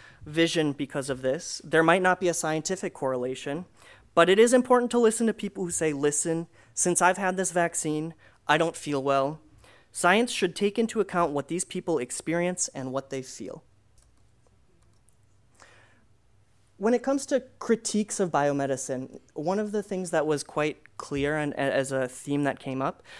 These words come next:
was that illness is no longer tolerated in modern society due to its inconvenience.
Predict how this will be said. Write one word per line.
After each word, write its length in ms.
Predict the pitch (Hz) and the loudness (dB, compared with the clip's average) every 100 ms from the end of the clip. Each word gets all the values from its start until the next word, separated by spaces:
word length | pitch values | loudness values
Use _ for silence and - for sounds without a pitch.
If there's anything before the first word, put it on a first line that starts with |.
| - - - | -20 -16 -2
was 140 | 165 | 2
that 160 | 196 170 | 4 4
illness 380 | 190 226 247 247 | 6 6 4 0
is 120 | 196 | 0
no 160 | 160 165 | 2 4
longer 280 | 165 165 | 2 2
tolerated 600 | 156 139 131 151 156 151 147 | 0 2 2 2 2 0 -2
in 140 | 127 | -2
modern 340 | 127 127 139 | -2 -4 -6
society 680 | 135 139 - 135 127 127 131 | -6 -6 -4 -4 -6 -8 -10
due 280 | 135 127 131 | -10 -10 -10
to 180 | - 135 | -8 -8
its 140 | 127 | -8
inconvenience. 1000 | - 131 123 131 123 127 117 120 - - | -8 -10 -10 -12 -10 -10 -10 -14 -14 -14